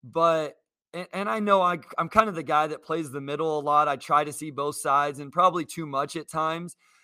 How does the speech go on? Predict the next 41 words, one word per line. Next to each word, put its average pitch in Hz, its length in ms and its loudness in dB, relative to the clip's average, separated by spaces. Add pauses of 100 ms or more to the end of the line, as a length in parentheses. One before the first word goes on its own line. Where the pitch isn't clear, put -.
(180)
But 202 160 2
in 208 120 2
this 214 180 -2
one, 233 140 2
I 196 80 4
truly 202 580 -6
kinda 175 320 -2
can 160 180 -10
see 170 240 -10
both 151 260 -4
sides 143 300 0
of 135 160 -6
it. 131 200 -10 (560)
And 160 420 -8 (140)
I 185 180 8
personally 185 500 -4
would 156 180 -8
keep - 260 -12
Killian 151 300 -6
Hayes 135 220 -6
in 135 100 -12
the 127 60 -12
starting 127 300 -8
lineup. 110 320 -10
I've 160 160 2
said 185 240 -4
this 165 160 -10
multiple 151 320 -6
times. 156 320 -2
I've 135 100 -4
said 143 160 -8
it 139 60 -6
on 135 100 -8
the 127 80 -10
podcast. 156 680 0
I've 123 180 -2 (480)
written 139 260 -8
articles 175 460 0
about 170 280 4
it. 170 120 -4
Like, 165 140 -4